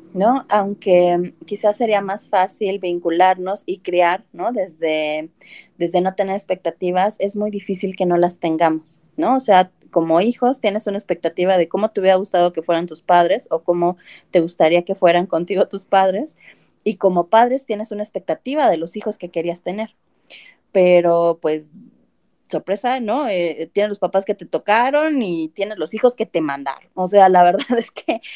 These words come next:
aunque uno quisiera otra cosa diferente, es lo que hay. Entonces, yo creo que partiendo de que lo que tienes es lo que hay, es con lo que puedes trabajar,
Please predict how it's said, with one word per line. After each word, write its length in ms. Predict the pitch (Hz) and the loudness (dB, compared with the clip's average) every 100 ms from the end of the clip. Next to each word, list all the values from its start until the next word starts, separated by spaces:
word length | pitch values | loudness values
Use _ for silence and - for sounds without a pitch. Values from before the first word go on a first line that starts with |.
| - - | -18 -8
aunque 280 | 180 233 214 | -8 -6 -8
uno 220 | 214 247 | -8 -10
quisiera 440 | 233 - 202 202 | -8 0 2 2
otra 200 | 202 196 | 2 -2
cosa 200 | 190 190 | -2 -4
diferente, 400 | 202 170 170 - - | -4 -4 -6 -8 0
es 220 | 170 175 | 0 0
lo 140 | 208 | -6
que 100 | - | -6
hay. 140 | - - _ _ _ _ _ | -10 -14 _ _ _ _ _
Entonces, 360 | - 214 247 | -6 0 0
yo 120 | 240 240 | 0 -2
creo 140 | 269 | -2
que 120 | 277 | -4
partiendo 720 | - 180 170 - 226 214 214 214 | -2 -2 -2 -6 -4 -2 -2 -2
de 160 | 175 | -2
que 340 | - 156 156 _ | -4 -6 -6 _
lo 160 | 170 - | -8 -6
que 80 | - | -4
tienes 320 | 208 220 226 | -4 -4 -4
es 120 | 196 | -2
lo 140 | 202 | -2
que 100 | 196 | 0
hay, 260 | 151 170 330 _ _ _ - - - | -2 -2 -6 _ _ _ -20 -14 -6
es 140 | 180 | -2
con 160 | - 240 | 0 0
lo 80 | 220 | -2
que 80 | 185 | 0
puedes 240 | 202 226 | 0 0
trabajar, 380 | 226 - - | -2 -4 -6